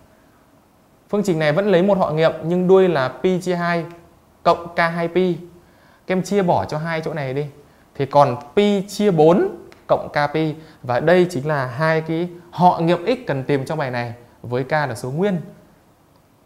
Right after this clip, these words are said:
Ổn không? <laughs> Đấy, nhắc lại về một tí lượng giác nhá. Nhiều bạn, à, thấy cái này, à, ui, sợ lắm. <laughs> Không biết làm đâu, được chưa? Ờ, về ôn lại một tí nếu đề phòng thôi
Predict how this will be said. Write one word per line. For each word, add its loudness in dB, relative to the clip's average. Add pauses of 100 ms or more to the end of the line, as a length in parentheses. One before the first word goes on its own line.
(140)
Ổn -2
không? 2 (220)
<laughs> -2
Đấy, 6 (260)
nhắc -2
lại 0 (260)
về 4
một -6
tí -2
lượng -2
giác -4
nhá. -6 (340)
Nhiều -2
bạn, 2
à, -2
thấy -8
cái -8
này, -8
à, -8 (220)
ui, -4
sợ -6
lắm. -8 (460)
<laughs> -20
Không -4
biết -2
làm -2
đâu, 0 (160)
được -14
chưa? 0 (840)
Ờ, 0
về 4
ôn 4
lại 2
một 2
tí 2
nếu 2
đề 4
phòng 4
thôi 2